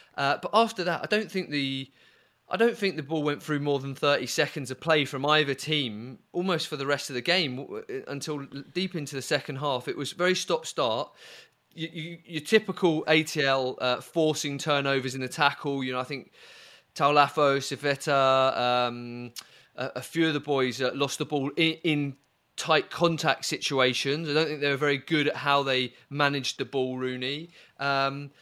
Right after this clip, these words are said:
but ultimately, I mean, at halftime, Atlanta had sixty-three percent territory, sixty-one percent, uh, possession. So you think this is the classic A T L, um,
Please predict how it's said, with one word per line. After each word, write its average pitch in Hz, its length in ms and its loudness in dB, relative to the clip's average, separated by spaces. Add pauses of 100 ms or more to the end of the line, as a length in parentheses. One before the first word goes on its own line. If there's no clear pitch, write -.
(800)
but 190 120 4
ultimately, 208 420 2
I 131 60 -2
mean, 160 120 -2
at 165 100 -2
halftime, 170 760 -2 (140)
Atlanta 165 560 2
had 156 200 0
sixty-three 180 720 -6
percent 160 340 -4
territory, 151 420 0
sixty-one 160 680 0
percent, 139 560 -2
uh, 131 320 0 (360)
possession. 147 800 -2 (200)
So - 140 0
you 170 160 6
think 202 420 2
this 160 220 2
is 156 80 -6
the 165 100 -2
classic 165 600 -4
A 151 160 4
T 156 160 0
L, 143 340 2
um, 135 580 -2